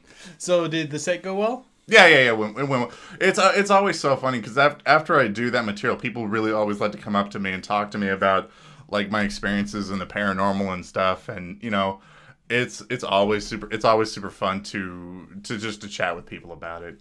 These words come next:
Speaker 2: Because it, it, 'cause I'm telling you now, like, uh, there are very few people that ever just go up there and just legitimately say, "I'm a professional paranormal investigator."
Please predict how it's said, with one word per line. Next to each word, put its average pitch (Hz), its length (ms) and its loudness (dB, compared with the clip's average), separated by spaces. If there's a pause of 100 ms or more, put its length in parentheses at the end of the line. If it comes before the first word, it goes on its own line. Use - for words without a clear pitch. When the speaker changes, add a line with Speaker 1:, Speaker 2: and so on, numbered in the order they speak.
Speaker 2:
Because 160 240 2
it, 170 120 2
it, 135 420 0
'cause 147 140 0
I'm 143 100 2
telling 139 220 2
you 101 60 0
now, 98 160 2
like, 90 180 -2
uh, 113 140 -4
there 127 160 -4
are 127 60 -2
very 123 260 6
few 110 160 -4
people 101 280 -4
that 98 100 0
ever 95 180 0
just 90 220 -14
go 101 80 -6
up 87 160 -4
there 95 100 0
and 90 100 -6
just 92 140 -14
legitimately 98 380 -6
say, 98 420 2
"I'm 190 260 0
a - 40 0
professional 170 640 -6
paranormal 151 560 0
investigator." 95 840 0